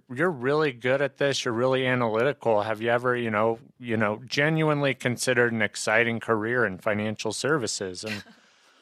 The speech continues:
I was like, "No, why would I do that?" You know, and they're like, "Well, what are you doing anyway?"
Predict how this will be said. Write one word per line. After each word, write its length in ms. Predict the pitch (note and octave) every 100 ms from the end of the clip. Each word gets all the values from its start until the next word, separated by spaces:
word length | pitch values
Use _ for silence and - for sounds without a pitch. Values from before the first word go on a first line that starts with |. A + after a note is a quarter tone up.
| - -
I 100 | C3+
was 160 | C#3+ B2+
like, 220 | B2 G#2+ A2 G#2+ _
"No, 640 | A#2+ G#2 A2 E3+ A3+ F#2+ F2
why 200 | G#2 B2+
would 140 | D#3+ E3+
I 140 | E3
do 240 | D#3+ E3+
that?" 380 | E3+ F#3+ D#3+ F#2+ -
You 140 | A#2
know, 220 | A2 A2+ C#3+
and 80 |
they're 160 | C3+ B2
like, 240 | B2 A2+
"Well, 180 | A2 G#2
what 220 | G2 A#2+
are 40 | F#3
you 100 | G3+
doing 480 | D3 F#3+ C4 A#2+ B2
anyway?" 540 | B3 E3+ G2+ F2 E2+